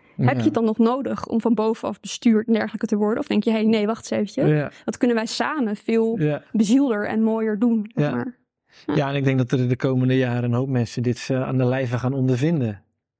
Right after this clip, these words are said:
Speaker 2: Van, "Oh, dat wil ik niet."
Speaker 1: Nee,
Speaker 2: En da-, en
Speaker 1: precies.
Speaker 2: dan een heel ander traject aangaan.
Speaker 1: Ja.
Speaker 2: Ja.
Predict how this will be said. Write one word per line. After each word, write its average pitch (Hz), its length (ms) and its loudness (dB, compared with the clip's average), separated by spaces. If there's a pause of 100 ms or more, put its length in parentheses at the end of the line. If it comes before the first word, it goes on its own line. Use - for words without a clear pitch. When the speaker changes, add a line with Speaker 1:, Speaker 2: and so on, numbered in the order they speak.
(160)
Speaker 2:
Van, 127 200 -2 (100)
"Oh, 180 200 0
dat 165 160 0
wil 127 140 2
ik 113 100 0
niet." 131 420 -2
Speaker 1:
Nee, 254 260 0 (300)
Speaker 2:
En 131 160 -2
da-, 135 100 2
en 127 40 0
Speaker 1:
precies. 131 160 2
Speaker 2:
dan 151 200 2
een 135 100 0
heel 151 180 2
ander 143 220 -2
traject 151 340 -2
aangaan. 110 520 -4 (420)
Speaker 1:
Ja. 247 300 0 (120)
Speaker 2:
Ja. 131 300 -8